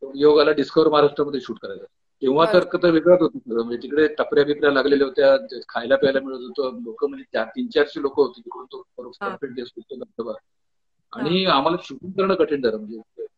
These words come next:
Speaker 1: एवढी गर्दी होती. तर मी म्हटलं आपण, म्हणजे नंतर असं मला वाटायला लागलं की आपण जे काही explore करतो ते खरंच लोकांना दाखवायला पाहिजे का नको?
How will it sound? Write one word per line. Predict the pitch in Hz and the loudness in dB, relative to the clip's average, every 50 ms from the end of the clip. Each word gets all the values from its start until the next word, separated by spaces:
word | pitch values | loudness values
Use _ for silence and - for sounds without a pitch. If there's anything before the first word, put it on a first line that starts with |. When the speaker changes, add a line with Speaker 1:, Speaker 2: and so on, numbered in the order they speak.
| _ _ _ _ _ _ _ - 127 127 135 | _ _ _ _ _ _ _ -12 -8 -2 0
Speaker 1:
एवढी | 135 139 160 175 | 2 4 6 6
गर्दी | 160 147 127 123 117 | 6 4 4 2 0
होती. | 107 95 - _ _ _ _ _ _ _ _ _ _ - | -4 -6 -8 _ _ _ _ _ _ _ _ _ _ -16
तर | 127 | -16
मी | 135 143 | -14 -8
म्हटलं | 147 147 147 151 156 143 | -6 -6 -2 2 4 4
आपण, | 127 - 156 147 - - _ _ - - _ - | 4 4 2 -2 -2 -4 _ _ -20 -18 _ -14
म्हणजे | 117 131 139 | -14 -12 -10
नंतर | 123 120 165 151 | -4 -2 0 0
असं | - 165 | 0 2
मला | 165 165 | 4 6
वाटायला | 160 139 123 - 156 147 147 | 6 6 6 4 2 2 2
लागलं | 143 143 147 | 2 0 2
की | 147 151 | 2 2
आपण | 131 - - 147 147 147 143 139 131 117 - _ _ _ _ _ _ - | 2 2 2 -2 -6 -6 -6 -10 -12 -12 -14 _ _ _ _ _ _ -6
जे | 120 120 | -4 0
काही | 147 143 131 | 2 2 0
explore | - - - 143 151 151 - | 0 -2 0 2 2 4 4
करतो | 156 147 147 - 151 | 2 0 0 -2 -4
ते | 147 156 | -6 -6
खरंच | 147 - - - 151 151 - | -6 -4 -2 -4 -4 -2 -2
लोकांना | 147 135 - 147 151 | -2 -2 -2 -2 0
दाखवायला | 139 135 120 - 139 139 151 | 0 -2 0 0 0 0 0
पाहिजे | 151 139 127 123 127 147 | 2 2 0 2 0 0
का | 151 160 151 | -2 -2 -2
नको? | 151 131 - 113 | -6 -6 -10 -12